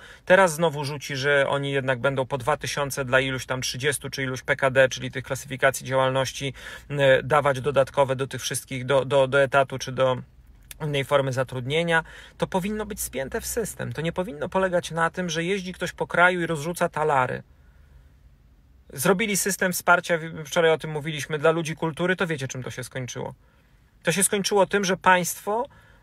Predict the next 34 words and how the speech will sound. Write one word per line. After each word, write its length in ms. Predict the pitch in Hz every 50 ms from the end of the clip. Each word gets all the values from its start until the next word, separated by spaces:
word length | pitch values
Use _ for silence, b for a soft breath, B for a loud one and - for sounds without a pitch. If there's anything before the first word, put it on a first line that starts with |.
| b b -
y, 440 | 160 175 175 170 170 165 - - 165
y, 60 | 165
pokazało 540 | - - 180 - 185 180 160 202 214 214 202
nam 120 | 196 202
się 140 | 185 - 202
jako 180 | 196 - - 208
ubezpieczyciel, 800 | 190 185 165 190 - - - 185 - - 151 131 - 131 131 135
a 60 | 139
więc 200 | 147 165 160 -
straciłeś 560 | - - 185 185 175 - - 247 240 208 170
dwa 220 | 147 147 190 214
miliardy 600 | 214 208 190 180 196 196 196 190 180 165 185 175 160 B B B B B B
w 100 | - 147
ubiegłym 400 | 180 175 208 208 175 175 175 170
roku, 280 | 180 220 277 277 - 320
to 120 | - 233
my 100 | 220 226
ci, 160 | 220 - -
y, 400 | 220 214 214 214 202 - 175 180
w 60 | 175 151
związku 380 | 151 185 226 226 214 - 202
z 60 | 180
tym 160 | - - 202 196
wypłacimy 520 | 180 185 - 190 170 - - 185 175 160
tyle, 260 | 135 - 180 175 175
ile 140 | 170 165 160
wynika 340 | 143 160 160 165 160 160 151
z 60 | -
tego, 220 | - 165 147 151
że 80 | 147 143 B B B B B B B B
państwo 380 | - 190 208 214 196 - - 226
nie 120 | 226 233
jest 160 | 240 240 - 254
ubezpieczycielem. 920 | 226 262 - - - 262 - - 262 - - 285 - - - - - 139